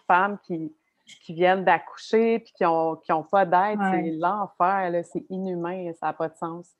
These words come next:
Speaker 1: Mais ce que je veux dire, c'est que c'est difficile. Des fois, tu te dis, « Garde, le ménage, c'est pas important. » Ben non, c'est pas important, puis en même temps, ça l'est un peu parce que c'est donc décourageant de vivre dans, quand il y a du linge partout, quand,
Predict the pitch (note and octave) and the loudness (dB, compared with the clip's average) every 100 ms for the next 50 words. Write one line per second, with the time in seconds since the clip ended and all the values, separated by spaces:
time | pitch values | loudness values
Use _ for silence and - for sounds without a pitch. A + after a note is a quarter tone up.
0 | _ _ _ _ _ - E3+ D#3 D#3 D3+ | _ _ _ _ _ -8 0 2 2 2
1 | D#3+ - F3+ F3+ E3+ G#3 - G#3+ - E3+ | -2 0 0 0 0 0 0 -4 -2 -2
2 | D#3+ D#3 F3 - - G#3+ G3 E3 G#3 G#3 | -2 -8 -16 -10 -2 0 0 0 -2 -4
3 | D3 E3+ E3+ F3 F#3 E3+ E3 E3+ F#3+ - | -12 -4 2 2 2 0 -2 0 -2 0
4 | F#3 F3+ E3 - F3+ F3+ F#3 D#3+ D3+ C#3+ | 0 0 -2 -2 -4 -2 -4 -4 -6 -8
5 | - E3+ E3+ F#3+ - F#3+ F#3+ F#3 E3+ G3+ | -8 -4 -2 -4 -2 0 2 2 0 0
6 | A3+ A#3+ G3 E3+ E3 G#3 - F3 F3 G3 | 0 0 0 -2 -2 -4 0 0 0 0
7 | F3+ E3+ G#3 A3 G3 - F3 E3 D#3+ F3 | 0 0 -2 -2 -6 -4 -6 -4 0 2
8 | F#3 F#3 F#3+ F3 E3+ E3 G3 G3 F#3 G3 | 2 -2 -4 0 0 0 -4 -4 -8 -6
9 | F3+ E3 D3+ - _ _ _ _ F3+ E3+ | -4 -4 -6 -10 _ _ _ _ -4 0
10 | F#3 D#3+ E3 F3+ F3 F3 F3 G#3+ A#3 A#3 | 0 -2 -2 -2 0 -2 -2 -4 -2 -2
11 | A3+ F#3+ F3 E3 | -2 -2 0 -2